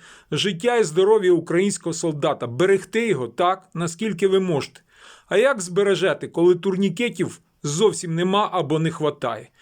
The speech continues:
А китайське барахло, яке завозить Тетяна, єдиний генерал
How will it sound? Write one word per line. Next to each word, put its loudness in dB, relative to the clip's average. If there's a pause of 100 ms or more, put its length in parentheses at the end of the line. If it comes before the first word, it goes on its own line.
(260)
А -2
китайське -2
барахло, 0
яке 0
завозить 0
Тетяна, -2 (360)
єдиний 2
генерал 2